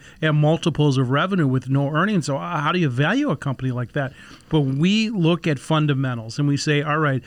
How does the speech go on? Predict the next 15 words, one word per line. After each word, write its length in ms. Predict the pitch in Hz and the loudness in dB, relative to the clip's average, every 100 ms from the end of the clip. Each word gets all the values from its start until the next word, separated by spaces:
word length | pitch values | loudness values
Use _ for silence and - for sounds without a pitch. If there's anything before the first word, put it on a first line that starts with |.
| - - | -12 -12
what 240 | 147 143 185 | -2 0 2
are 100 | 180 | 2
the 120 | 165 | 0
earnings? 380 | 165 151 135 - | 2 2 0 -2
Have 200 | 160 165 | -4 -2
the 160 | 170 | -6
earnings 440 | - 160 151 151 - - - | -2 0 2 2 -2 -10 -6
accelerated?" 760 | 156 - - 170 202 160 139 143 | -4 -2 0 0 2 2 2 2
And 80 | 147 | 2
we 80 | 185 | 2
saw 280 | - 170 | 2 2
a 60 | 147 | 2
number 320 | 143 170 156 | 2 2 2
of 120 | 135 | 0
reports 460 | 143 139 - 156 - | 0 -2 0 0 -2